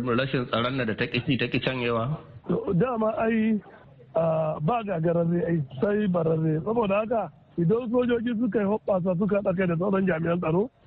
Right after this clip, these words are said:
Speaker 2: mun tabbata wannan harkan rashin tsaro na Najeriya za a kawo ƙarshen sa.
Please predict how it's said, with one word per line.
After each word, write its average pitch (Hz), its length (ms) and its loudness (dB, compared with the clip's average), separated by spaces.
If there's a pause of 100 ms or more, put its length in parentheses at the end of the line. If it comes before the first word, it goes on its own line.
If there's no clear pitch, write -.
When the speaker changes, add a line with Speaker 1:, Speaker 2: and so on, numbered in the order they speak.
(120)
Speaker 2:
mun 190 180 2
tabbata 202 380 0
wannan 190 480 -2 (180)
harkan 180 600 0
rashin 180 320 2
tsaro 170 240 2
na 196 100 2
Najeriya 175 460 2
za 165 120 0
a 147 60 -4
kawo 143 220 -2
ƙarshen 131 360 -2
sa. - 60 -14